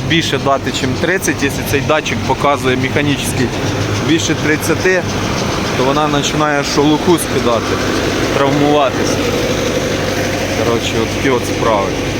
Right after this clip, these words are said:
Але колір трошки міняє. Внутрі жовта, як була, є, а снаружи оболонка трошки колір міняє.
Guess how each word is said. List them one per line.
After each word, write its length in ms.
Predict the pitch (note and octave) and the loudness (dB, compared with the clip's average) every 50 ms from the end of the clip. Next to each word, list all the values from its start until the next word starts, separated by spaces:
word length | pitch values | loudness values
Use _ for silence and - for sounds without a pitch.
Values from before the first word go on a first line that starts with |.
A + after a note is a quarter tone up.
| - - - - - - - - - - - - - - - - - - - - | -2 -4 -4 -4 -4 -4 -4 -4 -4 -4 -4 -4 -4 -4 -4 -4 -4 -4 -2 0
Але 200 | D3+ D#3 E3+ F3 | 2 2 2 2
колір 340 | - - A3+ G3+ F#3+ F3+ D3+ | 2 2 2 2 2 0 0
трошки 380 | - - E3 E3 - - - D#3 | 0 0 0 0 0 -2 -2 0
міняє. 480 | D#3 D#3 D3+ C#3+ C#3 A#2 F#2+ F2 E2+ E2+ F2 G2 A2 | 0 0 0 0 0 0 0 -2 -2 -4 -4 -4 0
Внутрі 480 | C#3 D#3+ F3 D#3+ - - F#3+ F#3+ D#3 A#2+ G#2+ - - - - - - - - G#2 A#2 | 0 2 2 2 0 0 0 0 0 0 -2 -6 -8 -8 -8 -8 -8 -8 -6 -2 0
жовта, 360 | A#2+ D#3 E3 C3+ C#3 D3+ D3+ | 2 2 2 2 2 0 0
як 100 | C#3+ C3+ | 0 0
була, 260 | C3+ D3 C#3+ C#3+ D3 | 0 0 2 2 2
є, 220 | F3 G#3 G#3 F3 - | 2 2 0 0 0
а 60 | A#2 | 0
снаружи 500 | - - C#3 C3+ C3+ D#3 E3+ C#3 B2 C3 | -2 -2 0 0 2 2 0 0 0 0
оболонка 460 | A#2 A#2 A#2 C3+ C3 B2+ B2 A2+ A#2 A2 | 0 0 0 0 0 -2 -2 -2 -4 -4
трошки 300 | - B2 B2 - - - - - | -2 -4 -4 -4 -6 -6 -4 -2
колір 240 | B2+ A#2+ A#2 A2 G#2+ A2 | 0 0 2 0 0 0
міняє. 360 | A2+ G#2+ G#2 A2 G2+ G2+ F#2+ | -2 -2 -2 -2 -4 -4 -4